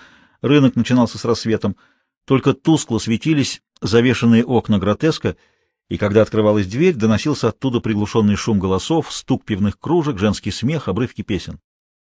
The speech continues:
Свиридов велел своим людям подходить по одному с разных сторон, так, чтобы в десять вечера оказаться у гротеска,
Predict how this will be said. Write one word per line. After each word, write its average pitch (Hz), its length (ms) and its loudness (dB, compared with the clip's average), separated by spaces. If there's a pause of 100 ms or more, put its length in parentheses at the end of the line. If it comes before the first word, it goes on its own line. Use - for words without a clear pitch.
(1200)
Свиридов 151 600 2 (240)
велел 131 320 4
своим 127 360 2
людям 110 240 2
подходить 123 420 -4
по 123 160 2
одному 139 480 0
с - 100 -10
разных 139 300 0
сторон, 113 400 -4 (500)
так, 123 160 4
чтобы 120 240 2
в 98 120 -2
десять 120 340 0
вечера 143 380 2
оказаться 120 520 -2
у 127 40 0
гротеска, 123 500 0